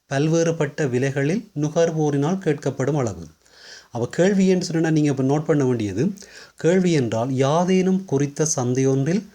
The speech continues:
குறிப்பிட்ட காலத்தில் பல்வேறு விலை மட்டங்களின் அடிப்படையில் நுகர்வோர் கொள்வனவு செய்வதற்கு எதிர்பார்க்கும் அளவை குறிக்கும். ரைட், சந்தை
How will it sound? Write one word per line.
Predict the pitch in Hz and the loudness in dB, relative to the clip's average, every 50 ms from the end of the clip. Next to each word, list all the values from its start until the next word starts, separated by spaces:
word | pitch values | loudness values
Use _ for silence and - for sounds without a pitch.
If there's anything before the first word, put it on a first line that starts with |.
| - _ _ _ _ _ - | -20 _ _ _ _ _ -4
குறிப்பிட்ட | 156 156 180 180 - 196 165 - - 175 165 | -2 0 0 0 0 -4 -4 -2 -2 -2 -2
காலத்தில் | 160 143 127 123 127 135 135 - - 180 220 247 - - - - _ _ _ _ - | -2 -2 0 0 0 0 -2 -2 -2 -4 -4 -4 -6 -12 -20 -20 _ _ _ _ -4
பல்வேறு | 143 143 165 180 175 190 185 185 185 190 190 165 120 | -2 0 0 2 2 4 4 4 4 4 2 2 2
விலை | 110 127 131 143 156 165 170 156 | 2 0 2 2 2 2 2 2
மட்டங்களின் | 139 131 120 - - 151 147 147 147 147 147 147 139 127 | 0 0 -2 -4 -4 -2 0 0 2 2 2 2 0 0
அடிப்படையில் | 120 123 120 - - 131 123 123 120 139 180 233 - - _ _ _ _ _ 120 | 0 -2 -4 -2 -4 -4 -2 -2 0 0 -2 -2 -2 -8 _ _ _ _ _ -6
நுகர்வோர் | 123 135 139 143 180 180 185 170 180 180 190 190 190 - | -2 -2 0 0 0 0 0 0 0 0 0 0 -2 0
கொள்வனவு | - 147 147 147 156 151 147 147 151 147 | 0 0 2 2 2 2 2 0 0 0
செய்வதற்கு | - 139 131 127 135 135 131 123 - - 202 196 | 2 2 2 2 2 2 0 -2 -6 -4 -2 0
எதிர்பார்க்கும் | 151 131 139 151 - 151 139 139 139 - - 156 185 - | 0 0 0 -2 -2 -2 -2 -2 -2 -2 -4 -4 -4 -2
அளவை | 139 123 123 123 123 117 143 165 | -4 -2 -2 0 0 -2 -2 -4
குறிக்கும். | 160 - 135 117 101 - - - 82 65 - _ _ _ _ _ _ _ _ _ _ _ _ _ _ _ _ _ - - _ - | -4 -4 -4 -4 -4 -6 -10 -16 -16 -16 -18 _ _ _ _ _ _ _ _ _ _ _ _ _ _ _ _ _ -20 -20 _ -12
ரைட், | - 135 110 82 - _ - _ _ _ _ _ _ _ - - - - - - _ - | -10 -10 -10 -10 -12 _ -20 _ _ _ _ _ _ _ -20 -20 -20 -20 -20 -20 _ -10
சந்தை | - - 160 175 226 247 233 247 | -6 -4 -2 0 0 0 2 2